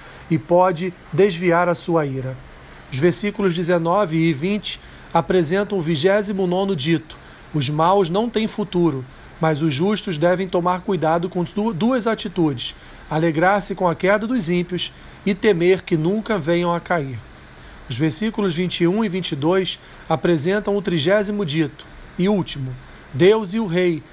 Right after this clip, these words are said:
são classificados aqui em Provérbios como agentes da ira. O jovem deve respeitar, portanto, as autoridades humana e divina. Os versículos vinte e três ao vinte e cinco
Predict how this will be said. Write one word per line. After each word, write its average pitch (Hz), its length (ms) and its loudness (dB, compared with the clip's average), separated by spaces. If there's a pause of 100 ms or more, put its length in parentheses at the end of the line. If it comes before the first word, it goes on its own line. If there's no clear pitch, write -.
(120)
são 175 200 0
classificados 180 840 0
aqui 175 200 -2
em 196 80 -4
Provérbios 180 600 0
como 175 220 -2
agentes 175 500 -2
da 185 160 2
ira. 151 360 0 (360)
O 151 80 -2
jovem 175 440 2
deve 180 200 2
respeitar, 175 540 0
portanto, 175 500 -2
as 151 120 0
autoridades 160 760 0
humana 196 520 0 (500)
e 190 60 2
divina. 139 580 -4 (560)
Os 127 60 -2
versículos 202 560 2
vinte 196 220 -2
e 180 40 -2
três 196 340 4
ao 175 100 0
vinte 165 200 -4
e 143 60 -2
cinco 190 420 -2